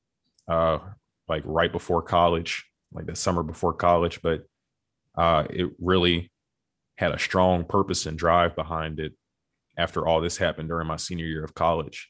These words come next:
uh, reuniting with my mom and sister, and then disconnecting from my father and, and my middle sister.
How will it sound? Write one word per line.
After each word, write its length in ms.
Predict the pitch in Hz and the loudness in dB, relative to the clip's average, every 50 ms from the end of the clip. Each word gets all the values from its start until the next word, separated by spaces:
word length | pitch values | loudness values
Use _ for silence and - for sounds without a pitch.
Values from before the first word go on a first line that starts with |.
| - - | -10 -10
uh, 180 | 71 69 64 - | -10 -8 -8 -10
reuniting 560 | - 82 85 85 82 80 82 82 82 82 80 | -8 -6 -4 -4 -4 -2 -2 -2 -2 -2 -2
with 140 | 78 80 78 | -4 -6 -4
my 200 | 82 80 78 78 82 | -2 -2 -2 -4 -4
mom 300 | 85 85 80 82 80 80 | -6 -4 -2 -2 -2 -4
and 80 | 80 - | -6 -8
sister, 420 | - - 82 - - - - 78 | -6 -6 -6 -8 -8 -8 -6 -6
and 100 | 78 78 | -4 -4
then 240 | 80 82 80 76 78 _ _ _ _ _ _ _ _ _ _ _ _ _ - - | -4 -4 -6 -6 -10 _ _ _ _ _ _ _ _ _ _ _ _ _ -6 -4
disconnecting 580 | 87 82 - - 87 85 80 78 - 82 80 | -4 -4 -4 -4 -2 -2 -2 -2 -2 -6 -10
from 420 | - - 80 78 78 78 78 90 95 - | -8 -6 -6 -6 -6 -6 -8 -10 -10 -8
my 140 | 82 82 80 | -6 -6 -4
father 420 | - - 85 82 82 80 82 80 | -2 0 2 2 4 2 2 0
and, 160 | 80 80 80 80 - _ _ - | -2 -2 -6 -8 -14 _ _ -10
and 80 | 78 | -8
my 80 | 76 76 | -6 -4
middle 260 | 76 82 87 90 85 | -2 -2 0 0 -2
sister. 540 | - - 82 78 - - 78 76 78 78 | -2 -4 -6 -6 -6 -4 -4 -4 -4 -6